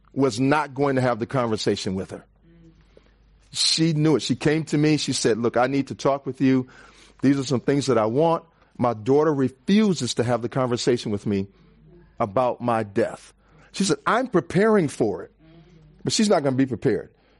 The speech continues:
So she was like, "Here's all my information. Here's, this is my, you know, insurance information, passwords, everything." She said, "Can you keep it in a safe place? You know, and then when the time comes, can you work with her during this process?" Because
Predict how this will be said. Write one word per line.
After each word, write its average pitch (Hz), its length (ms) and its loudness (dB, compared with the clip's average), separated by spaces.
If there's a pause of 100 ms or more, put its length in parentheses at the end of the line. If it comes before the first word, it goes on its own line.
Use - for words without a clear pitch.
(180)
So - 140 -2
she 175 100 2
was 151 100 2
like, 104 160 -2 (600)
"Here's 165 180 2
all 170 120 4
my 165 140 0
information. 156 800 0 (380)
Here's, 135 260 0
this 117 260 -2
is 98 220 -6
my, 92 240 -2
you 120 140 0
know, 90 80 -6
insurance 175 580 0
information, 143 840 2 (180)
passwords, 151 800 0
everything." 127 600 -2
She - 120 -14
said, 101 260 -2
"Can 117 120 -2
you 101 80 -4
keep 165 260 -2
it 160 80 0
in 156 80 2
a - 20 -4
safe 143 320 0
place? 131 440 2 (260)
You 131 140 4
know, 127 80 4
and 120 100 2
then 113 120 0
when 110 120 2
the 104 60 -8
time 196 320 0
comes, 131 400 -2
can 127 180 -2
you 143 80 2
work 165 320 0
with 175 200 2
her 107 200 -6 (1400)
during 127 200 2
this 127 120 -2
process?" 120 420 -2
Because - 340 -2